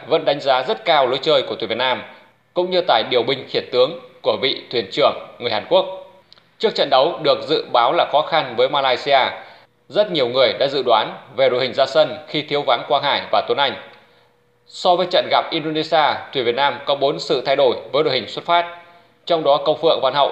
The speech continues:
Hoàng Đức và Trọng Hoàng đá chính. Văn Hậu đá chính và Hồng Duy được nghỉ ngơi sau trận đấu mất nhiều sức lực với Indonesia là điều khá dễ hiểu. Tuy nhiên, thầy Park đã cất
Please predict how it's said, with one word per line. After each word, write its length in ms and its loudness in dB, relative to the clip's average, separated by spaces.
Hoàng 220 0
Đức 140 0
và 220 4
Trọng 220 -2
Hoàng 200 -2
đá 100 0
chính. 240 -4
Văn 180 2
Hậu 180 2
đá 120 2
chính 340 -2
và 120 4
Hồng 260 0
Duy 240 0
được 320 -4
nghỉ 100 -2
ngơi 320 2
sau 280 2
trận 200 -2
đấu 200 4
mất 240 -4
nhiều 240 0
sức 240 -8
lực 120 0
với 100 2
Indonesia 600 0
là 220 2
điều 260 0
khá 180 0
dễ 120 -2
hiểu. 220 2
Tuy 120 -2
nhiên, 220 -2
thầy 160 0
Park 180 2
đã 240 2
cất 120 2